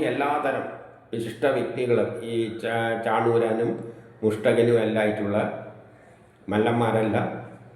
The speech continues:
നല്ല അലങ്കൃതമായിട്ട് വാദ്യഘോഷങ്ങളോടുകൂടി പെരുമ്പറയെല്ലാം മുഴക്കിക്കൊണ്ടാണ് അവിടെ വന്നത്.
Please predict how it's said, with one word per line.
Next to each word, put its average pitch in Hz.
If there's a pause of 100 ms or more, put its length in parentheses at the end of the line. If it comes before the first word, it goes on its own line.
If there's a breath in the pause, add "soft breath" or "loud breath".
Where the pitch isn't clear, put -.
(640)
നല്ല 120 (120)
അലങ്കൃതമായിട്ട് 117 (680)
വാദ്യഘോഷങ്ങളോടുകൂടി 117 (580)
പെരുമ്പറയെല്ലാം 113
മുഴക്കിക്കൊണ്ടാണ് 104 (600)
അവിടെ 98
വന്നത്. -